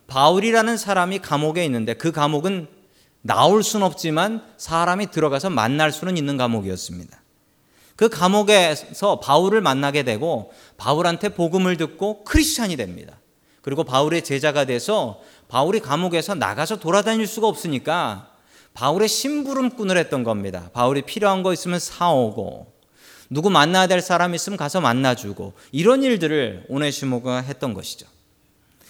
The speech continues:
그러던 어느 날 골로새 교회를 담임하고 있었던 바울의 제자인 에바브로가 자기 스승님인 바울이 로마 감옥에 있다라는 소식을 듣고 감옥을 방문합니다. 그런데 감옥에서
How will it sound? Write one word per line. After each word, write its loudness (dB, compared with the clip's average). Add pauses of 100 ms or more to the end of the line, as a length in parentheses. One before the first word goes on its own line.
(380)
그러던 6
어느 6
날 0 (280)
골로새 2
교회를 0
담임하고 -2
있었던 -4
바울의 -2
제자인 -2
에바브로가 -6 (500)
자기 -2
스승님인 -2
바울이 -2 (160)
로마 2
감옥에 0
있다라는 -2
소식을 -6
듣고 -10
감옥을 2
방문합니다. -4 (280)
그런데 0
감옥에서 0